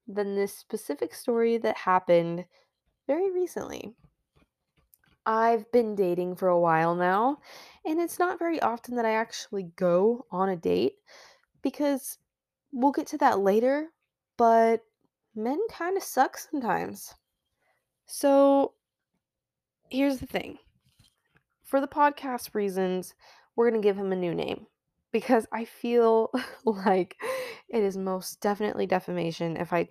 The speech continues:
say his name because this is so bad. Um, let's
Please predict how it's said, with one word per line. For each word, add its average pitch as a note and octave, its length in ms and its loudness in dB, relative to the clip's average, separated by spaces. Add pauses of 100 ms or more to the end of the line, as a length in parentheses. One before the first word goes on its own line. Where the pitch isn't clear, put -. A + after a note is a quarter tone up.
say E3 240 2
his E3 160 -8
name - 400 -6
because G3 240 0
this G3 180 -2
is F#3+ 120 -10
so E3 160 4
bad. D#3+ 360 4 (760)
Um, G3 600 2 (1040)
let's C#4+ 440 -6